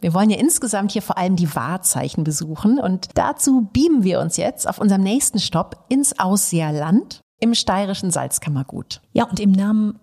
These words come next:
Speaker 2: Ausseerland, da steckt's ja eigentlich schon drin. Es sind die Seen, die diese Gegend hier echt prägen. Davon gibt's gleich mehrere, mehrere wunderschöne noch dazu.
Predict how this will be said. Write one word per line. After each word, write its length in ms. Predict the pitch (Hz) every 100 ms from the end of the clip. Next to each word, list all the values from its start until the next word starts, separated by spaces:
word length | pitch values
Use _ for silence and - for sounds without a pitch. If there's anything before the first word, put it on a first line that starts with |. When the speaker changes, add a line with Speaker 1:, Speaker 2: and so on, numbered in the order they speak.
| -
Speaker 2:
Ausseerland, 960 | 208 302 - 262 240 180 143 156 - -
da 100 | 190
steckt's 300 | - 220 -
ja 80 | 185
eigentlich 240 | 170 170
schon 160 | - 160
drin. 320 | - 180 277 - -
Es 120 | 190
sind 180 | - 202
die 100 | 170
Seen, 520 | 160 196 214 208 180
die 100 | 160
diese 240 | 170 160 165
Gegend 320 | 170 165 160
hier 240 | - 170 165
echt 320 | 165 - - _
prägen. 600 | - - 160 156 170 262 285
Davon 240 | 185 180
gibt's 220 | 180 -
gleich 380 | - 175 175 - 190
mehrere, 640 | 180 214 233 247 262 277 - _
mehrere 640 | 208 196 220 208 202 196 165
wunderschöne 680 | 214 214 180 - 220 233 170
noch 180 | 165
dazu. 460 | - 160 - 180 240